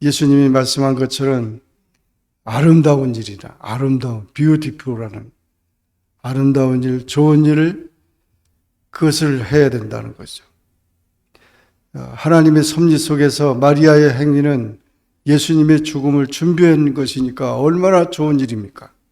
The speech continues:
어, 예수님께서는 마리아의 중심을 보시고 그녀의 신앙을 칭찬하셨습니다. 사무엘상 십육 장 구 절, 칠 절에 보면 여호와께서 사무엘에게 이르시되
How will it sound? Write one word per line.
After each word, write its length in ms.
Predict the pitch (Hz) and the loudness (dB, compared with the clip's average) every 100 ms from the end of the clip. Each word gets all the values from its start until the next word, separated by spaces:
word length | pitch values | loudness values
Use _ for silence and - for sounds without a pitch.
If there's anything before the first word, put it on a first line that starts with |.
| _ _ _ _ _ _ _ _ _ _ | _ _ _ _ _ _ _ _ _ _
어, 60 | 107 | -4
예수님께서는 960 | 143 143 165 165 165 139 165 160 147 | -2 0 2 4 2 2 2 2 2
마리아의 800 | 131 151 160 160 156 156 139 120 - - | 4 4 6 6 6 6 2 -2 -12 -8
중심을 480 | - 165 165 170 151 | 0 0 2 2 2
보시고 600 | 139 - 139 135 110 110 _ _ _ | 0 -4 -6 -6 -8 -12 _ _ _
그녀의 400 | - 156 156 156 | -2 4 6 4
신앙을 500 | 151 156 147 139 135 | 2 0 2 2 -2
칭찬하셨습니다. 1080 | 135 - 160 156 127 117 - - - - - _ _ _ _ _ _ _ | -6 -10 -8 -6 -4 -6 -12 -14 -18 -20 -20 _ _ _ _ _ _ _
사무엘상 680 | 151 156 151 151 151 156 147 | 0 4 6 4 2 0 0
십육 540 | - - 160 156 151 - | -4 -2 2 2 0 0
장 300 | 160 151 139 | 0 2 0
구 140 | - 143 | -6 -8
절, 180 | 147 - | -8 -6
칠 200 | 170 165 | -4 0
절에 240 | 160 151 | 0 2
보면 500 | 139 139 151 135 113 _ _ _ _ - | 2 0 0 0 -4 _ _ _ _ -2
여호와께서 560 | 151 151 147 143 156 143 | 4 6 6 2 -2 0
사무엘에게 600 | 165 165 160 151 147 147 | 0 4 4 4 2 2
이르시되 580 | 131 - 151 139 120 | 0 -2 0 0 -2